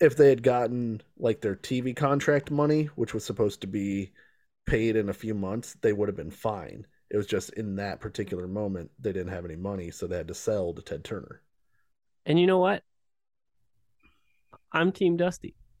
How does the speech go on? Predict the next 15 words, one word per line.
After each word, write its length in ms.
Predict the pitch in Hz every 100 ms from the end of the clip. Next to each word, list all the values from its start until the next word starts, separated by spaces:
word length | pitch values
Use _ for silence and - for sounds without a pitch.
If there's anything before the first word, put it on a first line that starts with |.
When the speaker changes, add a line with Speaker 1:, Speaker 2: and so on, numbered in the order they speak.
| _ _
Speaker 2:
I 260 | - 185 175
don't 360 | 123 104 101
think 300 | - 113 156 _ _ _ _ -
they 80 |
lost 320 | 185 180 208 -
money 200 | 104 101
'cause 160 | 104
of 100 | 101
Dusty 300 | 101 98 98
Rhodes. 340 | 101 107 151 -
Speaker 1:
<laughs> 420 | - - 180 -
Speaker 2:
I 60 | 175
refuse 440 | 160 - 214 247
to 80 | -
believe 440 | 107 104 - 113